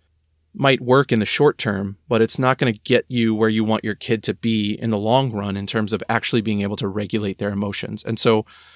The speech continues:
I like the attentive non-intervention. So you can, like, be there in that moment and you just say something like, "I'm just gonna sit here and, uh, I'm gonna wait. And when you're ready to talk or when you're ready to, to snuggle," in the case of, like, my young kids, sometimes they just need to, like,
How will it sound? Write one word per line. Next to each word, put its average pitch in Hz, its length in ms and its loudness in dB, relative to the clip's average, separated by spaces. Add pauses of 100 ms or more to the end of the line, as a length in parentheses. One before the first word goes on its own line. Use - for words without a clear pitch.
(340)
I 117 100 4
like 123 220 4
the 120 240 0
attentive 143 680 0
non-intervention. 143 880 2
So - 140 0
you 120 200 2
can, 143 100 0
like, 117 260 0 (220)
be 156 200 4
there 117 260 6
in 113 80 2
that 117 180 2
moment 117 400 0
and 113 180 -2
you 113 80 0
just 110 200 -2
say 110 180 2
something 110 460 -2
like, 104 320 -2 (480)
"I'm 143 120 2
just 165 160 2
gonna 190 140 4
sit - 240 0
here 156 320 -4 (100)
and, 113 200 -4
uh, 110 240 0
I'm 113 160 -2
gonna 110 120 0
wait. 110 460 -2 (540)
And 113 160 0
when 113 120 2
you're 131 140 2
ready 127 200 2
to 110 80 0
talk 147 540 0
or 117 180 -2
when 110 160 -2
you're 113 140 0
ready 110 240 0
to, 107 320 -2
to 104 160 -4
snuggle," 143 520 0
in 120 80 0
the 110 80 0
case 110 240 0
of, 110 100 -2
like, 110 180 -4
my 107 120 2
young 104 280 0
kids, 151 240 0
sometimes 113 400 0
they 107 100 -2
just 107 200 -8
need 110 160 -4
to, 117 80 0
like, 107 300 -4